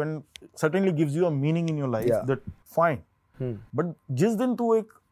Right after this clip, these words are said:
Speaker 1: अपना वो खोल लेगा कि अमीरों से पैसे लेके तू उनको ज्ञान देने लग जाएगा स्पिरिचुअलिटी के,
Speaker 2: Correct।
Speaker 1: उस दिन वो प्रॉब्लम हो जाएगी, because then it is, it has made itself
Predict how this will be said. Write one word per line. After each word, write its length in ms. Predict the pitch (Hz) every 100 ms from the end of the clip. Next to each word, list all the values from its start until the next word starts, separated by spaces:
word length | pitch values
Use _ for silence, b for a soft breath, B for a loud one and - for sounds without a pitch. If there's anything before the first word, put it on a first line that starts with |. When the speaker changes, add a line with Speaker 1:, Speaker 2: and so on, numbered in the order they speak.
| -
Speaker 1:
अपना 200 | 175 180
वो 140 | 185
खोल 220 | - 160
लेगा 240 | 160 165 160
कि 400 | 165 160 151 -
अमीरों 260 | 135 147 151
से 120 | 165
पैसे 280 | 156 139 151
लेके 260 | 143 131 143
तू 100 | 143
उनको 180 | 143
ज्ञान 300 | 135 127 135
देने 160 | 135 135
लग 160 | 131 120
जाएगा 240 | 117 123
स्पिरिचुअलिटी 580 | 120 123 120 120 113 117
के, 100 | 180
Speaker 2:
Correct। 500 | - 120 110 - -
Speaker 1:
उस 160 | 269
दिन 140 | 247 277
वो 120 | 254
प्रॉब्लम 260 | 190 165 156
हो 100 | 139
जाएगी, 260 | 120 131
because 320 | 151 165 233
then 260 | 156 165 220 277 -
it 80 | 240 - _ _ _ _ _ _ _ _ _ _ _ -
is, 160 | 240 233 - -
it 60 | 185
has 180 | 226 190
made 340 | 156 180 262
itself 420 | 202 160 - 208